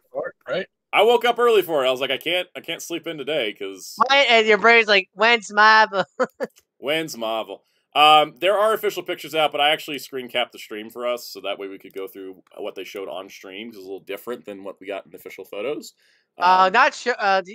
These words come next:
Speaker 3: not sure. Uh, do you have the, the leak image? The
Speaker 2: I do
Speaker 3: leak,
Speaker 2: have
Speaker 3: the,
Speaker 2: the
Speaker 3: the,
Speaker 2: leaked
Speaker 3: the, the
Speaker 2: image. We will get there.
Speaker 3: <laughs>
Speaker 2: Um, it, it's gonna be, it's gonna be fun. Uh, there was, uh, quite a bit of shenanigans today. Um, so
Speaker 1: Shenaniganery.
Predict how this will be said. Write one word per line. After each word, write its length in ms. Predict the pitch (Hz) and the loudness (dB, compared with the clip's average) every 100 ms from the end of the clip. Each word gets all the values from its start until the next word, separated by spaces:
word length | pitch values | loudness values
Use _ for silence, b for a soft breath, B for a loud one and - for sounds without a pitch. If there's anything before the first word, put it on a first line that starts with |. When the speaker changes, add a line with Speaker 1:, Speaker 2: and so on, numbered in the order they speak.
| - | -4
Speaker 3:
not 280 | 214 269 - | 2 2 0
sure. 240 | - 277 - | -6 -6 -2
Uh, 140 | 185 | -4
do 100 | 180 | -2
you 120 | 208 | -2
have 220 | 202 208 214 | 2 2 0
the, 220 | 208 202 180 | -2 -4 -4
the 80 | |
leak 240 | 170 185 190 - | -6 -8 -10 -12
image? 340 | 185 214 214 - | -8 -6 -8 -4
The 100 | 180 | -2
Speaker 2:
I 80 | 120 | 0
do 160 | 160 | 4
Speaker 3:
leak, 0 | |
Speaker 2:
have 160 | 190 170 | 4 4
Speaker 3:
the, 20 | |
Speaker 2:
the 60 | 123 | 0
Speaker 3:
the, 60 | |
Speaker 2:
leaked 180 | 117 - | -4 -2
Speaker 3:
the, 0 | |
the 40 | 107 | -2
Speaker 2:
image. 240 | 95 92 | -4 -6
We 80 | 104 | -8
will 160 | 110 113 | -6 -4
get 180 | 139 - | -6 -6
there. 240 | 95 - b b b - | -10 -10 b b b 0
Speaker 3:
<laughs> 0 | |
Speaker 2:
Um, 600 | 127 117 110 110 107 - _ - | 2 2 0 -4 -10 -16 _ -6
it, 180 | 123 123 | -4 -2
it's 180 | 120 117 | -4 -8
gonna 200 | - 120 | -8 -10
be, 180 | 110 113 110 | -8 -10 -10
it's 160 | 104 | -14
gonna 180 | - 110 | -16 -18
be 120 | 101 | -18
fun. 320 | - 107 92 _ _ _ 120 | -14 -14 -14 _ _ _ 0
Uh, 140 | 131 | 2
there 200 | 143 165 | 4 2
was, 240 | 175 139 | 2 2
uh, 280 | 147 135 120 113 | 2 4 2 0
quite 240 | 139 131 | -2 -2
a 60 | 127 | -2
bit 320 | 113 113 107 _ - | -2 -4 -4 _ -10
of 460 | 95 92 90 87 _ | -8 -8 -10 -14 _
shenanigans 840 | - - 101 95 92 87 85 85 - | -20 -16 -14 -12 -12 -14 -18 -18 -18
today. 340 | 95 87 90 - _ _ - | -16 -14 -14 -18 _ _ -10
Um, 480 | 85 85 82 82 _ | -8 -6 -10 -14 _
so 360 | - 240 185 - 196 | -6 2 2 2 -8
Speaker 1:
Shenaniganery. 600 | 185 156 208 139 131 | -6 -4 -6 -4 -8